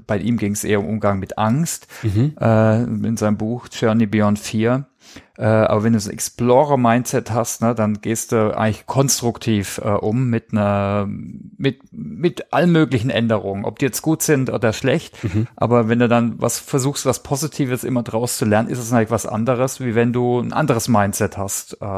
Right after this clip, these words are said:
Speaker 2: Mhm.
Speaker 1: na, dann holst du halt für dich nicht unbedingt das Posi-,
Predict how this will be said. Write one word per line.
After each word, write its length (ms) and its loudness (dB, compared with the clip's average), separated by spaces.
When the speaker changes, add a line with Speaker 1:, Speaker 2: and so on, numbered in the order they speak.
Speaker 2:
Mhm. 240 -2
Speaker 1:
na, 240 2
dann 720 -2
holst 320 0
du 60 4
halt 160 4
für 120 2
dich 180 2
nicht 160 -2
unbedingt 380 0
das 200 -4
Posi-, 440 -4